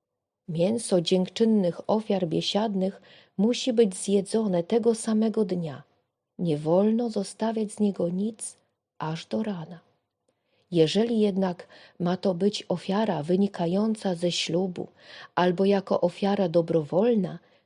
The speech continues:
to mięso żertwy powinno się jeść tego samego dnia,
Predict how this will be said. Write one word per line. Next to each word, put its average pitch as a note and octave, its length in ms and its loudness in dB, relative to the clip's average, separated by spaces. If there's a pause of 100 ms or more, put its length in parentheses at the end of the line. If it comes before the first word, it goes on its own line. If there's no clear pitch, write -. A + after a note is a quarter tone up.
to E3 120 2
mięso A#3 540 0
żertwy F3+ 640 0 (360)
powinno G3 580 2
się F3+ 320 -2
jeść F3+ 540 -4
tego A3 360 2
samego G#3 560 0
dnia, F3+ 420 -4